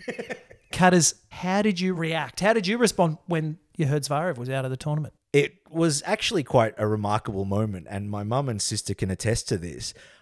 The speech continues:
Speaker 2: I threw my crutches across the room and <laughs> walked for the first time in six weeks. And I didn't just walk,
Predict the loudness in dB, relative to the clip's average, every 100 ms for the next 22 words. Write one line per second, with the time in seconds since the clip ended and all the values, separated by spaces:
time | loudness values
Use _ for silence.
0 | _ 2 4 4 0 -6 -10 0 2 2
1 | 0 0 0 0 0 -6 -6 -8 -6 -6
2 | -2 0 0 -2 2 4 4 2 -8 _
3 | -2 0 0 -4 -4 4 10 12 12 8
4 | 0 -4 -4 2 4 4 4 2 6 4
5 | 6 4 6 8 10 10 8 8 8 6
6 | 2 6 8 10 8 2 -10 -6 -4 -2
7 | 0 2 4 4 2 -4 -4 _ 2 6
8 | 6 2 4 6 4 4 2 2 2 6
9 | 6 6